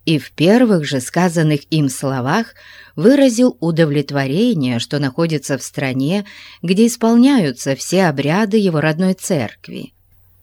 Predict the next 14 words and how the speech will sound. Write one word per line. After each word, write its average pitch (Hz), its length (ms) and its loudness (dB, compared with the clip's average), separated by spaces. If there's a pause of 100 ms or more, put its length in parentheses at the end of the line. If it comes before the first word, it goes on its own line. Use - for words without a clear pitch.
(300)
Таким 135 320 2
образом, 139 460 2
с - 160 -6
этой 151 280 2
стороны 202 540 4
все 254 260 0
обстояло 220 540 2
хорошо. 240 720 0 (1000)
Однако 165 600 2
в 180 40 0
его 170 360 4
манере 185 560 4
себя 139 380 2
держать 151 640 -2